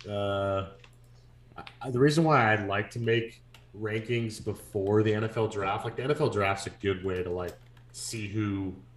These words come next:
N F L teams value, but you have, you know, for example, like, I had Clyde Edwards-Helaire. Most people had Clyde as, like, a R B five. Like, everybody had Dobbins, Swift,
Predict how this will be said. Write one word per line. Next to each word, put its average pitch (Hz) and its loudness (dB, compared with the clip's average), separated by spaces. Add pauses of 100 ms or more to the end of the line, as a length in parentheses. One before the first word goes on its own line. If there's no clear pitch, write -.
N 110 -4
F 110 -2
L 110 2
teams 107 -6
value, 101 -2
but 92 -2 (680)
you 113 -4
have, 123 2 (500)
you 131 -2
know, 95 -2 (180)
for 139 6
example, 107 2
like, 98 0 (400)
I 123 0
had 139 4
Clyde 104 2
Edwards-Helaire. 101 0
Most 120 2
people 127 2
had 104 0
Clyde 95 -2
as, 92 -2
like, 92 -6
a 85 -8 (320)
R 113 2
B - -6
five. 85 -6
Like, 90 -8
everybody 107 0
had 98 -8
Dobbins, 95 -2
Swift, 95 -6